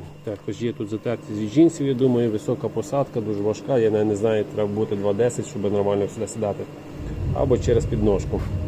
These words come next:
В общем, під ногами тут основна печалька в машині.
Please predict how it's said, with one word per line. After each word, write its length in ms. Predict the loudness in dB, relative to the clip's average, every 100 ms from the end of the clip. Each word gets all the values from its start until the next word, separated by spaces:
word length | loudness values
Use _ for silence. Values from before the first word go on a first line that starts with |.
| -2
В 100 | 2
общем, 260 | 2 4 2
під 160 | 4 6
ногами 380 | 6 8 6
тут 160 | 4 0 -2
основна 360 | 2 6 6
печалька 520 | 4 4 4 4 2 0 -4 -6 -4 -4 -4 -4 -2
в 40 | 2
машині. 500 | 2 6 8 8